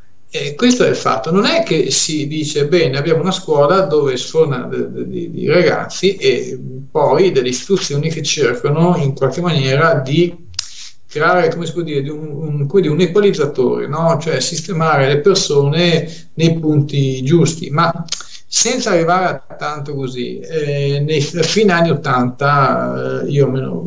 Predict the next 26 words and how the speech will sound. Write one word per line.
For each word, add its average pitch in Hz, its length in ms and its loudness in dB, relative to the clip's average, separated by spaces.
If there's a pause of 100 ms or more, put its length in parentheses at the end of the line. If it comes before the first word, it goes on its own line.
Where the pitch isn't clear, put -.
per 127 100 -2
volta 131 260 4
ero 127 100 0
stato - 220 -8
assunto 135 420 2
così, 131 380 4 (540)
eh, - 260 -2
esistevano 175 1000 4
i 143 120 -4
contratti 139 560 0
di 135 140 -4
formazione, 135 960 2
due 147 260 -8
anni 139 340 -4
di 127 120 -14
formazione, 165 800 -2
intanto, 135 880 2 (420)
ok, 127 440 -4
ti 123 140 -6
spiegano 127 720 2
come 123 160 -6
si - 140 -4
fa - 420 0
quel 127 140 -2
determinato 123 560 -2
lavoro, 143 800 4